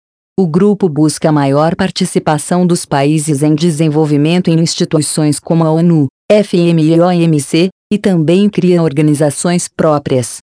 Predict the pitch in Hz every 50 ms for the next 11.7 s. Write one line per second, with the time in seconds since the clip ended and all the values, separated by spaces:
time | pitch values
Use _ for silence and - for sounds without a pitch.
0 | _ - 202 196 190 196 196 190 185 196 208 214 185 202 180 156 170 160 160 151
1 | 175 170 151 175 160 165 208 185 139 151 147 135 139 143 143 135 147 131 135 147
2 | 165 175 180 - - 180 175 _ _ _ - 214 185 151 131 151 185 156 170 202
3 | 190 165 175 170 180 196 - _ _ - - 180 175 170 156 - - - 190 190
4 | 190 185 165 185 156 160 170 170 170 175 165 139 156 170 165 170 151 165 151 -
5 | - 190 190 185 - 170 165 160 143 143 147 156 151 147 143 - - 127 117 -
6 | _ _ _ _ - 202 147 110 104 - _ _ _ _ _ _ _ - 185 180
7 | 175 170 151 139 135 - - - 175 165 165 165 151 160 151 - 165 156 156 156
8 | 147 - 208 190 180 143 135 165 160 160 160 160 175 - 147 139 143 147 160 156
9 | 147 160 147 - - - 180 175 175 170 151 151 151 160 151 135 185 208 202 -
10 | 180 180 - - 185 190 190 185 160 160 180 175 160 180 165 147 - - 196 196
11 | 202 175 165 180 160 147 165 165 180 190 185 - 202 196